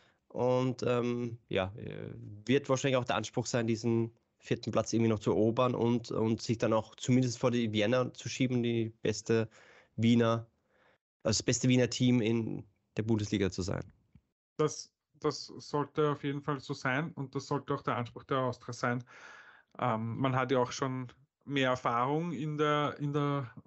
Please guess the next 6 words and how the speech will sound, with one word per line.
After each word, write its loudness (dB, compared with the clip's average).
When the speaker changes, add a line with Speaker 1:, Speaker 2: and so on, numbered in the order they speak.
Speaker 2:
Frauenbundesliga 0
als 0
zum -6
Beispiel 0
die 0
Vienna. 0